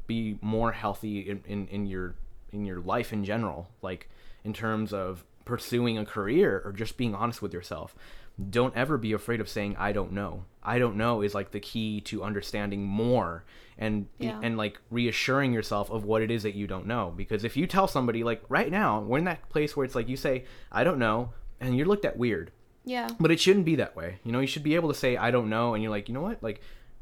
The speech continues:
Speaker 1: I'd rather you say, 'I don't know,' and then you find out and you learn,
Speaker 2: Yeah.
Speaker 1: as opposed to trying to wing it and completely
Speaker 2: Right.
Speaker 1: screwing something up."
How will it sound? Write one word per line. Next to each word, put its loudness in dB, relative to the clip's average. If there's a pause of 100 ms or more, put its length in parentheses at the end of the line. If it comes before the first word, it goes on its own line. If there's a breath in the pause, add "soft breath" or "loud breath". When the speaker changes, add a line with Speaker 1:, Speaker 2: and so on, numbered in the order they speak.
(360)
Speaker 1:
I'd 2
rather 4 (280)
you 2
say, 8
'I 4
don't 4
know,' 2 (300)
and 4
then 6
you 6
find 4
out 6
and 2
you 2
learn, 4 (100)
Speaker 2:
Yeah. -4
Speaker 1:
as 6
opposed 4
to -6
trying 2
to 4
wing 2
it 0 (300)
and 0
completely 2
Speaker 2:
Right. 4
Speaker 1:
screwing 2
something 0
up." 0